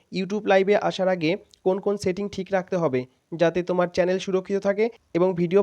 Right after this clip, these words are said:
ভালোভাবে দেখা যায়। চলুন শুরু করা যাক। প্রথমেই তোমার মোবাইল থেকে YouTube অ্যাপস ওপেন করো, তারপর নিচে থাকা প্লাস আইকনে ক্লিক করো, তারপরে Go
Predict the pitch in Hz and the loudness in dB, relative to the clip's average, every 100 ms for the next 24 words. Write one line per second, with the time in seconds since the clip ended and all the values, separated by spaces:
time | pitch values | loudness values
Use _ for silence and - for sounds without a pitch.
0 | 175 175 185 185 160 156 139 123 - _ | 4 2 2 2 0 2 0 0 -6 _
1 | _ - 190 202 196 180 156 139 127 - | _ 2 4 4 4 6 6 4 0 -4
2 | _ - 190 214 220 220 214 196 190 202 | _ 2 4 6 4 4 2 4 4 2
3 | 202 196 151 165 - 175 190 202 196 - | 2 0 2 0 -2 -8 -4 -2 -2 0
4 | 175 185 - 185 175 156 127 123 _ _ | -2 -2 -4 0 2 2 2 -2 _ _
5 | _ 165 160 175 170 180 214 208 208 208 | _ 0 4 4 4 2 0 2 2 2
6 | 202 190 185 190 185 196 190 185 185 185 | 2 2 0 2 0 0 -2 -2 -6 2
7 | 185 190 247 _ 165 165 175 175 160 | 2 2 0 _ 2 4 6 4 4